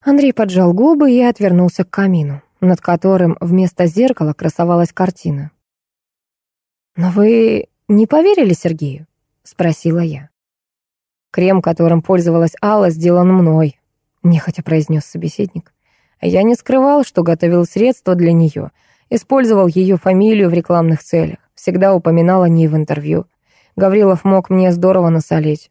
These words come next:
А что имел я? Писульки от частного детектива?" "Неужели вы удержались от разговора с Зинаидой?" спросила я.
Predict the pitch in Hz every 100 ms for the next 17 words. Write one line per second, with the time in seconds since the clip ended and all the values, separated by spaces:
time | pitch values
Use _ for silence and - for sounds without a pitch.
0 | _ 180 180 - 220 196 175 170 175 185
1 | 160 _ - 214 - 220 180 190 185 -
2 | 190 196 190 190 190 190 - 220 185 147
3 | _ _ _ _ _ _ _ _ _ 208
4 | 190 202 214 247 196 214 190 196 220 240
5 | 214 180 - 180 170 175 196 208 185 170
6 | 196 240 254 233 156 143 _ _ _ -
7 | - - 165 - 160 170 160 147